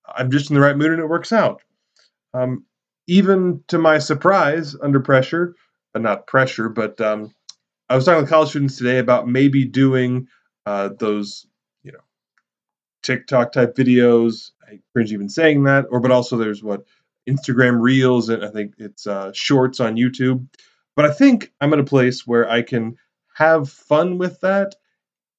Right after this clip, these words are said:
and also do the work of being effective at it. Um, haven't done any of it yet, and we'll see what happens. But I feel like I'm at a place like that where I could not overthink it,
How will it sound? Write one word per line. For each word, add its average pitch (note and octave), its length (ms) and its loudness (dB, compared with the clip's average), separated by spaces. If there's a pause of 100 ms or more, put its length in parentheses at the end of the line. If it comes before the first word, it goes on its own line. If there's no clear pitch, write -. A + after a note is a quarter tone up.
(200)
and C#3+ 380 2
also D3+ 560 2
do B2+ 380 4
the A#2 180 0
work A#2 520 -2
of A#2 200 -10
being C3 300 -2
effective D3 560 -6
at F3+ 200 -2
it. G3+ 220 -6 (540)
Um, A2+ 380 -10 (120)
haven't F3+ 200 0
done C#3+ 100 2
any C3+ 140 2
of A#2+ 100 -2
it A#2 40 0
yet, A#2+ 180 0
and A#2 100 -6
we'll A2+ 80 -4
see C3 140 -4
what A#2+ 80 0
happens. A#2+ 360 -2
But - 240 -4 (280)
I B2 40 -10
feel F3+ 140 4
like D#3+ 60 4
I'm E3 80 2
at D3+ 40 4
a C#3 40 0
place D3+ 220 0
like C3+ 120 0
that B2 160 0
where A#2 100 0
I A#2+ 60 2
could A#2 320 -4 (800)
not B2 500 0
overthink C#3+ 580 0
it, - 160 -14